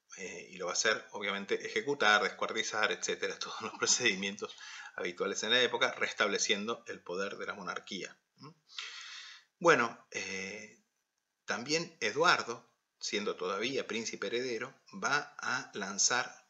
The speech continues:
la última cruzada, la novena cruzada contra los musulmanes, eh, dirigida contra el sultán Baibars, el sultán mameluco de Egipto y Siria,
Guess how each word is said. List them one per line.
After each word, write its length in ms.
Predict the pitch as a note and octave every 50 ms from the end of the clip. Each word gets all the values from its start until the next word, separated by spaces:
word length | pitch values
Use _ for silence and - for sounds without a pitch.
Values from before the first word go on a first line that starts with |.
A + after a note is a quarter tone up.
| -
la 160 | - G2+ F#2+ A2
última 420 | C3+ E3+ F3 - - B2 A2+ F#2+
cruzada, 580 | - G#2 - - - E2+ F2+ - - - - _ _ _ _ _
la 140 | - - -
novena 380 | A2 G#2+ A#2+ B2+ C3 B2 A2+
cruzada 500 | - G#2 G2+ - - A#2+ B2 B2+ A#2+ -
contra 280 | - A2 A2 A2 A2 A2
los 120 | G#2+ G#2
musulmanes, 560 | G#2 G#2 - - A#2 C#3+ C#3 B2+ A2+ A2+ G#2+ - - _ _ - - - _ - -
eh, 460 | A2+ A2+ A2 - _ - - G2+ F#2+
dirigida 560 | F2+ G2+ G2 G2 - - - B2+ B2 A2+ A#2
contra 540 | - B2+ B2 B2+ B2 C#3 C3 B2 A#2 - - - -
el 260 | - G#2 G#2 - -
sultán 600 | - - - G2 F#2+ - A2+ A#2 A#2 A#2+ A#2+ - -
Baibars, 640 | - - - G2 G2 A2+ C3 C3+ B2 - - - - -
el 80 | -
sultán 340 | - - G2 F#2+ - A2 G#2
mameluco 540 | G#2+ G#2 G2+ F#2+ G2 G#2 A#2 A#2 A2+ G#2+ G#2+
de 80 | A2
Egipto 320 | - - - A2 - - G2+
y 40 | -
Siria, 480 | - D3+ D#3+ C3+ A2 A2 B2 C#3+ -